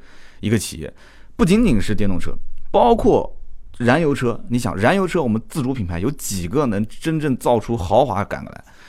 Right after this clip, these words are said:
这个豪华感不仅仅是造出来，而且你要真的把定价能定到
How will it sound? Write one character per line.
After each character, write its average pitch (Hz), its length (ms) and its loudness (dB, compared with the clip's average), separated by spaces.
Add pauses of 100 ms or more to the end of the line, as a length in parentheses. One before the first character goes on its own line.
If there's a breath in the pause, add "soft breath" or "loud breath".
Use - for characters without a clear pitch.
(140 loud breath)
这 220 100 8
个 160 60 6
豪 165 80 6
华 214 80 10
感 147 160 4
不 175 100 -2
仅 196 120 0
仅 139 100 2
是 139 120 -4
造 175 260 6
出 110 100 -2
来， 78 80 -4
而 - 100 4
且 165 100 2
你 123 100 2
要 107 140 2
真 208 180 0
的 208 40 0
把 117 120 -2
定 190 260 2
价 202 120 4
能 117 200 0
定 131 180 2
到 95 140 0